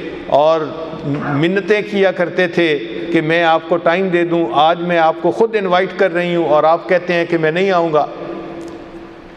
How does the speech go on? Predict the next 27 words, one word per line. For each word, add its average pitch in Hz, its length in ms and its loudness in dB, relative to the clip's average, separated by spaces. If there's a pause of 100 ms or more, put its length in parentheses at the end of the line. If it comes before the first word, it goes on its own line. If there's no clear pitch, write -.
(180)
ابو 185 220 0
مرشد 208 260 -2
اللہ 214 240 2
عنہ 208 140 2
نے 208 140 2
فرمایا 196 300 2
کہ 190 160 0
"بس 196 280 0
میں 180 340 0
نہیں 170 320 0
آؤں 123 240 0
گا۔" 90 100 0 (1080)
اب 175 260 2
وہ 180 60 6
عورت 185 340 2
جو 190 100 2
تھی 190 260 -2
وہ 170 160 0
ذرا 165 340 4 (540)
حیران 147 420 2
تھی 196 220 0
اس 175 180 -4
بات 151 320 2
پہ 175 200 2
کہ 180 80 2
بھئی 180 180 2
مسئلہ 156 340 0